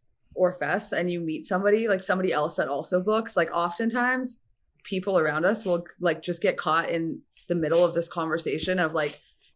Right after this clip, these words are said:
talking about just the headaches and the stresses that come along with booking. 'Cause it's, it's just such a unique set of, like, challenges to get over and, and work to be done that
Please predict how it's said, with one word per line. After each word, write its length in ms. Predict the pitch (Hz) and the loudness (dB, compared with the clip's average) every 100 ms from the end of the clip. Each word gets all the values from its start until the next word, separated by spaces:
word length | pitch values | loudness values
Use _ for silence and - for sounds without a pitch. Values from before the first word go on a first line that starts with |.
| - | -2
talking 400 | 208 196 196 220 | 4 4 4 4
about 260 | 208 196 180 | 6 6 6
just 220 | 190 185 | 0 0
the 200 | 190 185 | 2 4
headaches 500 | 185 156 196 196 - | 2 0 0 0 -4
and 80 | 180 | -4
the 60 | 180 | -2
stresses 480 | - 170 208 202 | -2 0 0 0
that 160 | 196 170 | 0 0
come 220 | 190 165 | 0 0
along 280 | 175 156 165 | 0 0 -2
with 160 | 160 156 | -6 -4
booking. 360 | 151 151 226 240 | -4 0 0 2
'Cause 160 | 233 | 4
it's, 260 | 202 196 - - - - | 2 0 -8 -16 -20 0
it's 180 | 233 240 | 2 6
just 180 | 349 - | 6 6
such 200 | 330 320 | 4 4
a 100 | 294 | 4
unique 420 | 233 208 185 196 | 4 4 2 -2
set 380 | - 170 170 - | -2 0 2 2
of, 220 | 175 170 165 _ _ _ _ _ _ _ - | 2 0 -2 _ _ _ _ _ _ _ 0
like, 200 | 170 147 | 0 0
challenges 800 | - 175 202 285 311 339 349 - | 2 6 6 6 4 4 2 -2
to 120 | 294 | 0
get 140 | 277 | 4
over 320 | 285 294 320 311 | 4 4 2 4
and, 300 | 202 175 156 | 2 0 -4
and 220 | 170 160 | -6 0
work 220 | 160 202 | 0 0
to 140 | - 240 | -4 -4
be 120 | 262 | 0
done 320 | 269 285 277 | 2 4 4
that 280 | 202 151 | 4 2